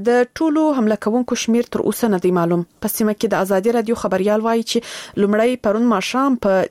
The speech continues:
جلال آباد ښار کې زندان ته نږدې په موټر کې،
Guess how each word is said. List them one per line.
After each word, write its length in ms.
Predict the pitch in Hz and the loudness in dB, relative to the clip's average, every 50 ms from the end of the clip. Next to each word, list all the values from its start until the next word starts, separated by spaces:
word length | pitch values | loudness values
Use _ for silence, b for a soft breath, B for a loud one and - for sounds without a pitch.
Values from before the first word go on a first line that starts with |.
| 185 | 0
جلال 300 | - 196 185 185 180 175 | 0 0 2 2 2 0
آباد 300 | 180 175 208 233 262 262 - | 0 0 0 -2 -2 -4 -4
ښار 260 | - - 254 262 247 - - | -4 -2 -2 -2 -2 -2 -2
کې 100 | 247 247 240 B B B B B B | -2 -2 -2 B B B B B B
زندان 500 | 190 180 190 208 208 202 220 233 254 254 | -2 0 0 0 0 2 0 0 0 -2
ته 120 | 247 240 208 | -2 0 -2
نږدې 380 | 208 202 - - 233 254 247 - | -2 -2 -2 0 0 0 0 0
په 40 | 233 208 | 0 0
موټر 240 | 208 202 - 240 233 - - | 0 0 0 -2 -2 -2 0
کې، 120 | - 240 | 0 2